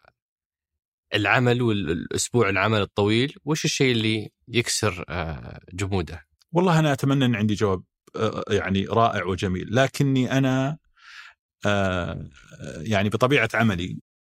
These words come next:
Speaker 2: آه، يعني مسؤول عن مستشفى، آه، يقدم رعاية حرجة جدا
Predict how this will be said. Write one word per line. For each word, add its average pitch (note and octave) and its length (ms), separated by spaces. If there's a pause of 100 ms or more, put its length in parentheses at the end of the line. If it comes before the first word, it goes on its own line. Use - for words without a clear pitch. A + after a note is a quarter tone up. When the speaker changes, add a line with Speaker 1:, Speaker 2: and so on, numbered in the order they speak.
(280)
Speaker 2:
آه، G2+ 720 (360)
يعني A2 260
مسؤول C3+ 420
عن A#2+ 140
مستشفى، A2 760 (1300)
آه، G2+ 540 (160)
يقدم B2 840 (240)
رعاية G#2+ 480
حرجة G2 640
جدا F#2 420